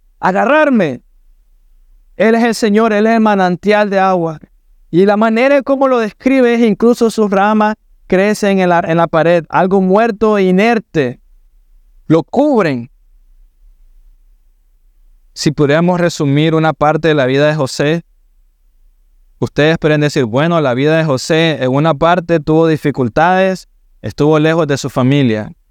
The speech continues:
sufrió bastante". Pero a pesar de eso, podemos llegar a una conclusión. Ningún suelo será infértil para los que están arraigados en Dios. Ninguno. Mira,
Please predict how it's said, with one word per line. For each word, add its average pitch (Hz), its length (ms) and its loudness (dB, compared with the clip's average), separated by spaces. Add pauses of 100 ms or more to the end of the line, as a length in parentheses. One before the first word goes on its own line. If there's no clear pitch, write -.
(120)
sufrió 139 580 0
bastante". 127 680 -4 (720)
Pero 131 180 0
a 131 40 -2
pesar 151 380 -2
de 170 240 0
eso, 139 260 -4
podemos 131 320 0
llegar 135 300 2
a 131 60 2
una 131 260 0
conclusión. 113 760 -4 (640)
Ningún 135 540 2
suelo 156 480 0
será 139 280 -2
infértil 143 600 0
para 123 220 0
los 123 140 -2
que 123 80 -6
están 127 260 -4
arraigados 117 560 0
en 113 140 0
Dios. - 420 -6 (720)
Ninguno. 123 580 0 (840)
Mira, 143 340 0